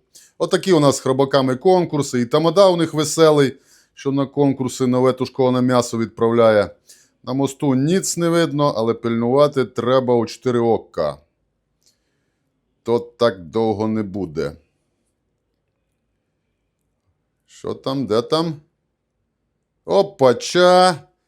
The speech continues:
Є хробак. Єбуть ті хмари. Три хвилини, як міст патрулювали. А він же тут.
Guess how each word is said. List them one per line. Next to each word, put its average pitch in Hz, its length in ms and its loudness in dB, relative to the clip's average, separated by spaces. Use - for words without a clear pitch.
Є 190 240 4
хробак. 117 760 0
Єбуть 139 640 -2
ті 151 120 -2
хмари. 147 440 0
Три 190 340 4
хвилини, 185 640 4
як 143 240 4
міст 143 240 -2
патрулювали. 123 840 0
А 131 220 2
він 151 280 0
же 135 200 0
тут. 143 540 -2